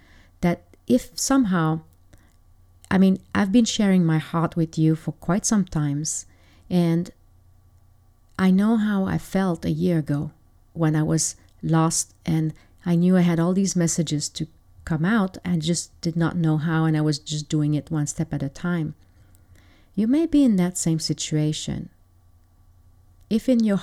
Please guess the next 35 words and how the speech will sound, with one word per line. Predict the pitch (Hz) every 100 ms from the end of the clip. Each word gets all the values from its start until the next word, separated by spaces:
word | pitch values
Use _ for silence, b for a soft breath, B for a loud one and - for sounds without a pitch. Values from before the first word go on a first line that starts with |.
| -
heart | 170 156 -
right | 147 147
now | 147 147
it | 143
feels | - 190 185 165
that | - 156 170
it's | 156
the | - 151
right | 160 165
thing, | - 143 139 147 _ _ -
the | 156
right | 156 160
moment, | 151 147 127 127 - b b b b b b b b _ -
and | 190
you | 190
can | - 185 160
tell | - 160 147
there's | 151 160
this | 160 170 - -
tug | - 170 160 - - _ b b b b
that | 160 - -
suggests | 175 - 190 202 -
that | 175 - _ _ _ -
we |
should | 170 214 - -
connect | 180 156 - - _ _ _ -
and | 180
have | 160 175
a | 160
conversation, | 170 156 151 - 160 160 - 151 156 _ _ _ _ - -
especially | 185 - 202 208 214
if | 202 175
you |
do | 160 180 190
feel | 180 - 160 143 143